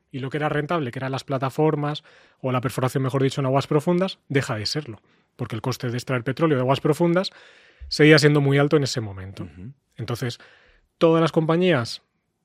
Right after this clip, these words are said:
Speaker 1: dejan de producir o a producir mucho menos en aguas profundas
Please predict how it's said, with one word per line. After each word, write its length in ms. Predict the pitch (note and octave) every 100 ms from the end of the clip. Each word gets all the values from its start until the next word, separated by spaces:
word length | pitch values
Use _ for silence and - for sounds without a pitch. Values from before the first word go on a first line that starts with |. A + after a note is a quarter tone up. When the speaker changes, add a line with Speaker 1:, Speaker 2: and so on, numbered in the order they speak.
| _
Speaker 1:
dejan 360 | C3 B2+ C#3+ C3+
de 80 |
producir 360 | C3+ C#3 C#3 E3+
o 40 |
a 20 | B2+
producir 340 | A#2+ A2+ B2
mucho 280 | C3 - C#3
menos 320 | E3 C3+ -
en 60 | A2
aguas 220 | A#2 A#2
profundas 680 | C#3+ C#3+ G3 G3+ G#3 A#3